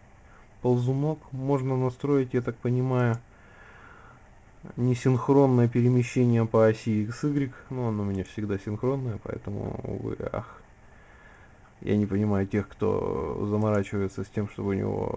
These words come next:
э, по вертикали и горизонтали <laughs> мышка пере-, м, перемещалась как, э, м, по кубику.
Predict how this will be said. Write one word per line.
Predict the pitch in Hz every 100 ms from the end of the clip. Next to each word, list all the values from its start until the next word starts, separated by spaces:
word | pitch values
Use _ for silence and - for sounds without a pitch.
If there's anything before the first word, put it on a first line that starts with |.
| -
э, | - - - - - - 120 117
по |
вертикали | 110 113 - 117 107 107
и |
горизонтали | 117 117 135 127 - 143
<laughs> |
мышка | 147 143 -
пере-, | 131 131 131 135 127 123 - - -
м, | 120 120 123 113 117 -
перемещалась | 127 123 127 123 131 117 113
как, | 117 110 -
э, | 110 107 104 104 104 - - - - - - - - - -
м, | 120 117 117
по | 120
кубику. | 165 143 131 - 101